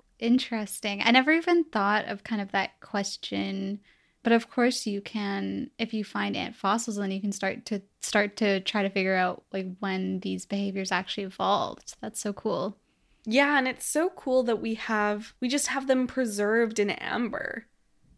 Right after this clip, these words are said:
Speaker 2: Like, that is so amazing to me. And you look at these pictures of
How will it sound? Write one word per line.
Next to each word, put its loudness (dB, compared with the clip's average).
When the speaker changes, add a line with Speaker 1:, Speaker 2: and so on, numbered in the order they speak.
Speaker 2:
Like, -4
that 2
is 2
so 4
amazing 2
to -4
me. 0
And 0
you 0
look -2
at -8
these -2
pictures -4
of 0